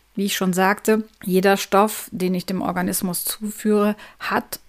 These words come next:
natürlich Wirkungen, die ich haben möchte und diese Nebenwirkungen, die auftreten können, vielleicht in einem geringen Prozentsatz oder ganz, ganz geringen Prozentsatz zum Teil. Wenn es aber mein Tier trifft, ist es natürlich fatal, dass ich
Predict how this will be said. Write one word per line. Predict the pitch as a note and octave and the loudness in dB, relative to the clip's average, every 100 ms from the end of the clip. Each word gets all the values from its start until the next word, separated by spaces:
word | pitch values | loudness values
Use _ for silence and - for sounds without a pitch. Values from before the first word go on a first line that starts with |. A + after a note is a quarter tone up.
| - | -4
natürlich | F#3 F3+ - F#3 F#3+ - - | -2 -2 -4 -2 -2 -4 -4
Wirkungen, | F3 F#3+ - F#3+ | 2 2 4 2
die | F3+ | 2
ich | F3 - | 0 0
haben | F3+ F3+ F3 | 4 4 4
möchte | F3+ G#3 A3 - C4 C#4 | 2 2 0 2 2 4
und | G3+ F3 | 0 -2
diese | F#3 F3+ F3 | -2 -2 -2
Nebenwirkungen, | E3+ G#3 A3 G#3+ A#3 A#3 A#3 A3+ | 2 2 2 2 0 2 4 4
die | A#3 | 2
auftreten | - A#3 - - A3+ A3+ | 0 -2 -4 -4 -4 -4
können, | - A#3 A#3+ C4 - | 0 2 4 2 -2
vielleicht | - F3+ - | 0 0 0
in | G3 | 0
einem | F#3+ F#3 | 2 2
geringen | F#3 F#3+ A#3 B3+ B3+ B3+ | 2 4 8 8 8 4
Prozentsatz | - A#3 - A#3 A#3+ A#3 A3 G3 | 0 -2 2 2 2 0 -2 -2
oder | E3 | -4
ganz, | E3 G#3 A3+ | 0 -2 -2
ganz | - G#3+ - | 0 -2 -2
geringen | G#3 A3+ G#3+ | -2 0 0
Prozentsatz | G#3 G#3+ - A3+ G#3 G#3+ G#3 - | -2 -6 -4 -4 -2 -2 -4 -4
zum | - G3+ | -4 -4
Teil. | - G#3 G#3+ G#3 - | 0 0 2 0 4
Wenn | G#3 | 6
es | G#3 | 6
aber | G3 F#3+ | 4 4
mein | F#3 F#3 F#3+ | 2 2 0
Tier | - F#3+ F3+ | 2 2 2
trifft, | - A#3+ A#3+ - | 0 0 -2 -8
ist | F#3+ | -6
es | F3 - | -4 -4
natürlich | F#3 - F#3 F3 | -4 -2 -4 -4
fatal, | F#3 - G#3+ G#3+ E3+ - _ | -6 -2 2 2 2 -2 _
dass | F3 F3 - - | -10 -8 -8 -6
ich | - F3+ | -6 -6